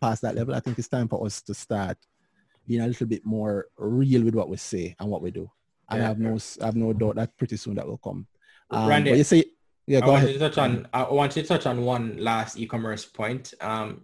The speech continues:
Speaker 2: I mean, real
Speaker 1: Yes,
Speaker 2: story.
Speaker 1: please.
Speaker 2: When we had just launched, we partnered with Transaction ePins.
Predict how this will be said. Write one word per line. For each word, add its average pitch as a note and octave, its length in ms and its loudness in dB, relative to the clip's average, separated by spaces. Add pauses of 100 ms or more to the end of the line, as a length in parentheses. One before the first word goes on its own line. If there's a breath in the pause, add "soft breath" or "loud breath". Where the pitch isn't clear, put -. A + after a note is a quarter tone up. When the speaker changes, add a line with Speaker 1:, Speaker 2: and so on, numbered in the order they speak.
Speaker 2:
I - 60 -14
mean, A2+ 140 -6
real C#3 180 4
Speaker 1:
Yes, A#2 160 4
Speaker 2:
story. A2+ 220 2
Speaker 1:
please. F2+ 300 -4 (260 loud breath)
Speaker 2:
When A#2+ 160 -2
we C3 80 2
had C#3 160 2
just B2+ 260 2
launched, A2+ 440 -2
we A2 120 -2
partnered A2 420 -2
with G2+ 160 -10
Transaction A2 680 -6
ePins. G#2+ 680 -10